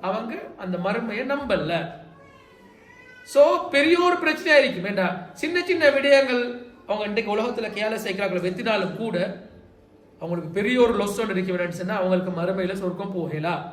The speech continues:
அதே மாதிரி இந்த கேர்லெஸ் அல்லாஹ் தாலாவுடைய நம்பிக்கையை நாசமாக்கும், நஷ்டத்தை கொடுக்கும், பெரிய லாஸை கொடுக்கும். அதே மாதிரி அவங்க செஞ்ச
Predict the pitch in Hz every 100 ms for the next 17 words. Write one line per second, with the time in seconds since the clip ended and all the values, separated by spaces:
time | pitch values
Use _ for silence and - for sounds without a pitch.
0 | - - - - - 214 269 269 226 202
1 | 190 - - 196 202 196 226 262 262 226
2 | 202 - - 185 247 269 262 247 240 226
3 | 214 202 190 185 185 233 233 247 196 196
4 | 190 190 190 160 147 156 151 - - -
5 | - - - - - - 180 190 - 214
6 | 190 202 165 165 - - - 190 202 202
7 | 180 196 185 151 - - - - - 185
8 | 240 226 196 180 185 - - - - -
9 | 185 247 247 214 208